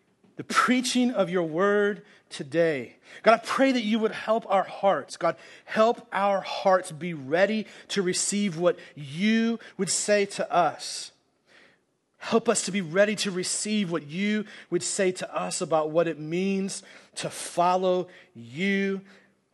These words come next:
and stay focused on where you are taking us, what it means to be people who are focused on following you and leaving everything behind if that's what you ask us to do.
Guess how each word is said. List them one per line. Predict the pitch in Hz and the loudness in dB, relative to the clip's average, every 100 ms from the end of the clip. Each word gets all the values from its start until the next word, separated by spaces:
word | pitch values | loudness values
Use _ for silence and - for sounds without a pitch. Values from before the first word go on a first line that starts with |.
| _ _ _ _ _ _ _ _ _ _ _ | _ _ _ _ _ _ _ _ _ _ _
and | 123 | -12
stay | - - | -10 -12
focused | - - - 156 151 110 - - - _ _ _ _ _ - | -14 -12 -4 -2 -4 -12 -14 -18 -20 _ _ _ _ _ -14
on | 131 | -4
where | 151 | -4
you | 160 165 | -2 -2
are | 160 | -4
taking | - 170 165 117 | -4 -6 -6 -10
us, | 95 - | -14 -8
what | 175 | -6
it | 156 | -6
means | 156 185 185 - | -4 -4 -4 -6
to | 131 | -8
be | 143 131 - _ _ _ | -8 -10 -16 _ _ _
people | - - 202 - 135 | -10 -6 -6 -4 -6
who | - 139 | -6 -2
are | 123 - _ _ _ | -4 -4 _ _ _
focused | - - 185 180 151 151 | -16 0 0 2 -6 -8
on | 123 - _ | -10 -16 _
following | - - - 190 196 180 160 143 | -18 -16 2 4 4 2 -2 -4
you | 135 | -4
and | 135 123 - - | -6 -8 -14 -8
leaving | 156 151 - | -6 -6 -6
everything | 165 170 196 - 190 | -6 -4 -6 -4 -4
behind | 165 - 160 147 131 | -4 -8 -8 -6 -8
if | 123 | -8
that's | 131 - | -10 -12
what | 131 - | -14 -14
you | 120 | -10
ask | 120 117 - | -10 -10 -14
us | 117 | -16
to | - 107 | -18 -18
do. | 104 110 | -16 -16